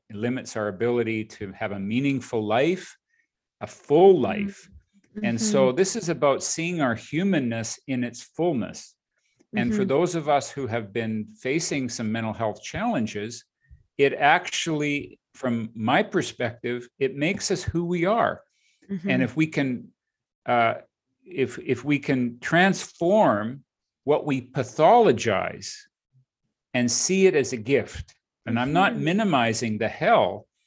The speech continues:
Speaker 1: that mental
Speaker 2: <laughs> Yeah.
Speaker 1: health challenges can present itself, and we'll each
Speaker 2: Yeah.
Speaker 1: tell our own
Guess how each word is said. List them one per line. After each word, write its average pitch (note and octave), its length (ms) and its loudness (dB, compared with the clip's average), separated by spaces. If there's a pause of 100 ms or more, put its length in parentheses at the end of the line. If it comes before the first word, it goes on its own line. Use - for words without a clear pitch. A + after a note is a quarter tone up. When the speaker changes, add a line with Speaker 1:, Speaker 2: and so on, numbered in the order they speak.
(380)
Speaker 1:
that C3 260 0 (120)
mental C3+ 420 4
Speaker 2:
<laughs> - 40 4
Yeah. - 20 4
Speaker 1:
health C#3 400 4 (360)
challenges D3+ 720 2
can C3 340 -2
present B2+ 460 0
itself, F#2+ 500 -2
and A2 140 -2
we'll D#3 240 2
each F3+ 220 -4
Speaker 2:
Yeah. F#3+ 80 -4
Speaker 1:
tell B2+ 180 4
our A2 200 4
own A2 240 -2